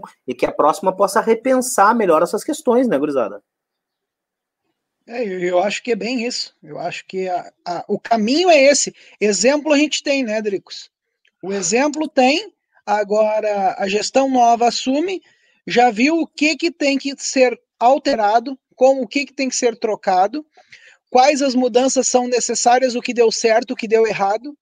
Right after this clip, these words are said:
Speaker 2: Então, basta olhar pro próprio exemplo. O Internacional é o seu próprio exemplo. Não é pra olhar pro rival, não é pra olhar pro São Paulo, não é pra olhar pro Palmeiras, não é pra olhar pro Flamengo.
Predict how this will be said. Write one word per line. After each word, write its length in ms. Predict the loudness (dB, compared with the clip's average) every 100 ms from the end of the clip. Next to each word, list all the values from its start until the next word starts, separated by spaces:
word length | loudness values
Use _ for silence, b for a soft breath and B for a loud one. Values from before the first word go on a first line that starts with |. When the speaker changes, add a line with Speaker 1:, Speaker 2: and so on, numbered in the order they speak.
| _ _ _ _ _
Speaker 2:
Então, 640 | -14 -12 -2 2 4 2 2
basta 320 | 2 4 0
olhar 200 | 0 2
pro 120 | 0 0
próprio 380 | 2 2 2
exemplo. 460 | 0 0 -2 -4 -16 _
O 120 | -6
Internacional 840 | -4 2 2 2 0 0 2 4 4
é 100 | 4
o 60 |
seu 180 | 2 -2
próprio 360 | 0 -2 -2 -6
exemplo. 400 | -8 -10 -14 _ _ _ _ _ -4
Não 180 | 2
é 120 | 2 4
pra 120 | 4
olhar 220 | 6 4
pro 160 | 2 -4
rival, 480 | -2 2 4 4
não 140 | 2 -2
é 80 | -2
pra 120 | -2
olhar 200 | -2 -6
pro 100 | -6
São 240 | -8 -8
Paulo, 400 | -4 2 2 2
não 140 | -2 -6
é 60 |
pra 120 | -4
olhar 160 | -4 -4
pro 140 | -4
Palmeiras, 580 | -4 -4 -4 0 2 2
não 80 | 0
é 60 | -4
pra 100 | 0
olhar 160 | 0
pro 80 | 0
Flamengo. 560 | -4 -4 -4 -8 -10